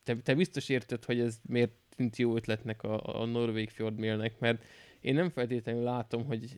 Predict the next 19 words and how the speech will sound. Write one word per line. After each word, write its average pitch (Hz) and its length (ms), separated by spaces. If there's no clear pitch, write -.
hogy 120 200
az, 135 180
hogy 113 240
még 139 200
ha 156 60
tényleg 175 280
csak - 140
névleg 123 380
is 117 120
marad 117 220
meg, 120 140
tehát 113 200
a - 20
Citromailnek 151 580
nem 151 180
a, 120 160
az 135 280
a 127 220
kicsengés 123 800